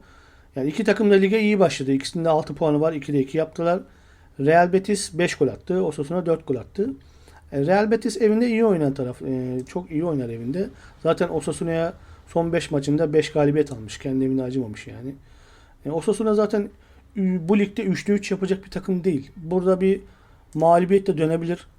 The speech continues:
E, Real Betis'in oranı bir altmış dokuz. Oynamaya değer. Bence güzel bir oran. Bunu da kuponumuza ekleyebiliriz.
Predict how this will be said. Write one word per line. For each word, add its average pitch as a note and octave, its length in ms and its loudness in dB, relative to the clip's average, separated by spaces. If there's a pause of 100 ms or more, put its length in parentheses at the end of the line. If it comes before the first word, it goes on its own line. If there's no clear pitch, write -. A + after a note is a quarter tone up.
(160)
E, C#3 40 -8
Real D3+ 460 2
Betis'in F#3 300 -4
oranı E3 340 -2
bir E3+ 80 2
altmış D3+ 300 -6
dokuz. C3+ 180 -6
Oynamaya C#3+ 460 2
değer. C#3+ 320 4 (140)
Bence C#3 220 2
güzel C#3+ 340 2
bir D3+ 40 4
oran. D3 240 2 (580)
Bunu G3 180 4
da E3 320 4
kuponumuza D3 440 2
ekleyebiliriz. C#3+ 800 0